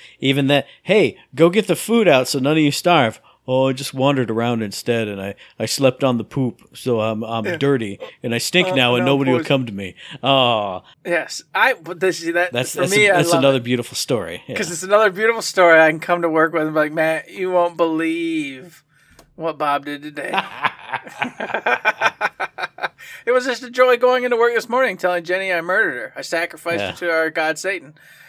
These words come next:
Speaker 2: you know. And she looks, looked at me like, "I don't understand what you're saying, and I don't like it." And I just went, "Yep,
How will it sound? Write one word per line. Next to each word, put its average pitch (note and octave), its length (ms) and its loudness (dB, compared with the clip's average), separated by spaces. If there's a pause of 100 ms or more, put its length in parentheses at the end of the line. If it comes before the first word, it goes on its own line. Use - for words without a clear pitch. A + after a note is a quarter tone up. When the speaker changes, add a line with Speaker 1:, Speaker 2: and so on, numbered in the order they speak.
(140)
Speaker 2:
you D3+ 100 -8
know. C3+ 220 -8 (540)
And D#3+ 120 -14
she D#3+ 160 -6
looks, D#3+ 280 -6
looked E3 240 -4
at D#3+ 120 2
me D#3+ 120 -2
like, D3 240 -2
"I C#3+ 140 -4
don't C#3+ 140 -4
understand D3+ 420 -6
what D3+ 120 -8
you're C#3+ 100 -14
saying, E3 400 -4
and C#3 100 -6
I C3+ 140 -6
don't B2+ 120 -12
like D3+ 240 -8
it." D#3+ 220 -4 (460)
And D3 100 -12
I D3 120 -2
just D3 140 -12
went, C#3+ 200 -8
"Yep, E3 220 -6